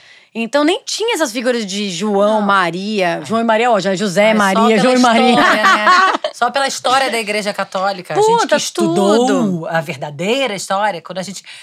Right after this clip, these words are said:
Speaker 2: né, lidar com essa, com esses elementos, né, e com essa, com ouvir isso tudo em transe, acaba, né, de-, gerando esse incômodo no meio.
Speaker 1: Nossa, era horrível. Só que ao mesmo tempo, eu achava demais a mensagem da disciplina,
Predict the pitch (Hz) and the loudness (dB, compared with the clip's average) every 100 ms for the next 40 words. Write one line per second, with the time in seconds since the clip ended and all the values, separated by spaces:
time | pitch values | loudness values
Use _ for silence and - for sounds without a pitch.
0 | - - 180 185 202 170 190 262 254 220 | -20 -14 -8 -6 -6 -2 0 0 0 -4
1 | 220 - 190 196 175 190 185 175 190 185 | -6 -8 -10 -8 -6 -4 -4 -2 -2 -2
2 | 156 - 160 156 151 147 - - _ _ | -6 -10 -8 -8 -10 -14 -20 -20 _ _
3 | - 160 147 - - - 156 151 170 143 | -18 -16 -16 -18 -20 -10 -6 -4 -4 -4
4 | 160 - 175 180 143 190 262 226 _ - | -8 -12 -8 -6 -4 -4 -2 -4 _ -12
5 | 175 156 180 - 175 156 160 170 165 185 | -10 -10 -12 -12 -12 -10 -10 -6 -4 -4
6 | 185 131 127 - _ - - 156 170 170 | -6 -8 -14 -20 _ -20 -10 -6 -6 -8
7 | 170 147 135 _ _ 165 175 - 190 185 | -10 -12 -20 _ _ -8 -6 -4 -2 -2
8 | 190 190 226 - 226 233 392 269 359 - | -4 -8 -10 -10 -8 -2 -2 -2 -4 -2
9 | 269 226 339 392 247 311 277 202 170 139 | -2 0 0 0 0 -2 -2 -4 -4 -6
10 | - _ - - - - 233 240 254 240 | -16 _ -20 -18 -12 -8 -6 -4 -4 -4
11 | 196 - 185 170 - 143 135 _ _ _ | -8 -6 -6 -6 -8 -14 -14 _ _ _
12 | _ _ _ - 196 180 - 190 - _ | _ _ _ -10 -8 -8 -8 -10 -10 _
13 | _ _ 208 269 294 240 269 180 202 202 | _ _ -4 0 2 2 2 0 -2 -4
14 | 196 180 175 180 175 160 - 226 - 156 | -6 -8 -6 -6 -6 -8 -12 -14 -14 -10
15 | 160 147 | -10 -10